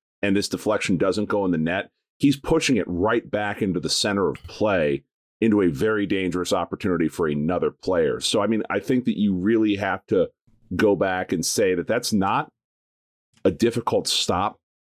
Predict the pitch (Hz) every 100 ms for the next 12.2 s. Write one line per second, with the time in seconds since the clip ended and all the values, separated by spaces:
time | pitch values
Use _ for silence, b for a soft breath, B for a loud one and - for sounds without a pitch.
0 | _ _ - 95 90 90 92 92 95 95
1 | 98 95 92 90 - _ _ _ - 92
2 | 95 92 - 87 - 123 110 117 117 -
3 | _ _ _ _ _ - 104 110 113 120
4 | 110 98 101 90 - - 139 - - 107
5 | - - - - 85 71 53 - _ _
6 | _ _ - 95 87 82 82 85 - 92
7 | - 90 - 101 95 - - - - _
8 | - - 87 110 107 95 85 - 95 90
9 | - 95 95 90 110 120 104 107 - 98
10 | 82 - 98 90 - 104 104 80 78 76
11 | 76 - 107 101 - - _ _ _ 85
12 | 90 82